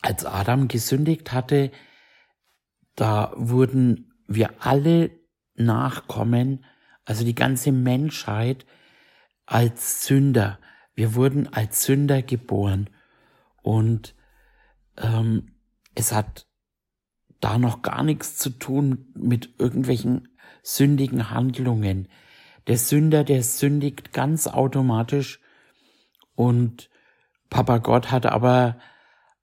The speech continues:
einfach den Menschen ganz anders erschaffen. Er hat ihm geschaffen nach seinem Bild. Ähm, das sagt er im, im ersten Mose, dass der Mensch einfach,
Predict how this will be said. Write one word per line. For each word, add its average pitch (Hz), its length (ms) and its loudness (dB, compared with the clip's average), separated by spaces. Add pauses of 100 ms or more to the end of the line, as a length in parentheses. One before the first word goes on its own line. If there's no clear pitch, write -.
(200)
einfach 113 360 -2
den 117 220 2
Menschen 120 380 0
ganz - 220 -2
anders 131 480 -2
erschaffen. 107 680 -4 (340)
Er 107 240 -4
hat 113 160 -4
ihm 131 440 0 (640)
geschaffen 113 600 -2
nach 117 160 2
seinem 123 720 0
Bild. 131 460 0 (920)
Ähm, 117 720 2
das - 240 -4
sagt - 240 -4
er 131 140 2
im, 113 260 2
im 110 200 -2
ersten 110 420 -4
Mose, 117 640 2 (680)
dass - 180 -4
der - 120 0
Mensch 120 460 2
einfach, 104 540 -6